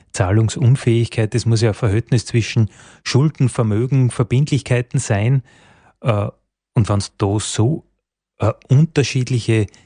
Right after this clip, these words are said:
Sichtweise von der Nationalpark Kalkalpen, äh, G M B H und, und dem, dem Landesrechnungshof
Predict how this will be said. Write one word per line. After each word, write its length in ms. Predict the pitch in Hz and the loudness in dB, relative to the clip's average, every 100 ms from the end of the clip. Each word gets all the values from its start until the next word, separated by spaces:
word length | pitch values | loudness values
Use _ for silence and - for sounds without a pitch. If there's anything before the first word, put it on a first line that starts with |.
| _ | _
Sichtweise 920 | - - 151 - 113 104 101 - 104 95 _ _ _ | -4 -2 -2 -2 -2 -2 -2 -2 -2 -4 _ _ _
von 520 | - - 107 104 107 - _ _ - | -18 -4 -2 0 -2 -6 _ _ -2
der 80 | 98 | 0
Nationalpark 840 | 95 - 98 87 101 113 98 - | 0 0 0 0 -2 -2 -4 -8
Kalkalpen, 880 | - 101 113 - 113 117 - 123 117 _ _ _ - _ | -8 -6 -6 -6 -4 -4 0 0 0 _ _ _ -20 _
äh, 300 | 127 107 117 135 - | 0 0 -2 -6 -2
G 160 | 110 | 0
M 80 | 113 | 2
B 140 | 117 95 | 0 0
H 300 | 95 104 113 | -2 -4 -4
und, 480 | 139 101 101 95 - _ _ _ | -4 -2 -2 -4 -12 _ _ _
und 320 | 117 98 - | -2 -2 0
dem, 300 | 104 98 92 | 0 0 -2
dem 280 | - 95 95 | -2 -2 -2
Landesrechnungshof 1040 | 90 90 104 104 98 92 110 - 104 - | -2 0 0 0 -4 -2 -4 -2 -4 -4